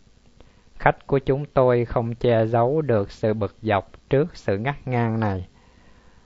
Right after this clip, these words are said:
"Tôi đã nói là đêm hôm kia, tức là nhằm ngày bốn tháng chín."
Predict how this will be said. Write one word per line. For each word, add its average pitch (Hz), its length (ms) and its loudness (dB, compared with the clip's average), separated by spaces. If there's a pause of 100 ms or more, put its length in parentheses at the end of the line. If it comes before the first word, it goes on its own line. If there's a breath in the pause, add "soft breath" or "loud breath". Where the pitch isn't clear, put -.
(300 soft breath)
"Tôi 131 280 4
đã 123 160 2
nói 135 260 2
là 117 260 6
đêm 123 200 2
hôm 135 240 2
kia, 135 380 6 (600 soft breath)
tức - 220 0
là 120 140 6
nhằm 110 340 0
ngày 110 240 0
bốn 135 240 2
tháng 151 180 -4
chín." 170 280 2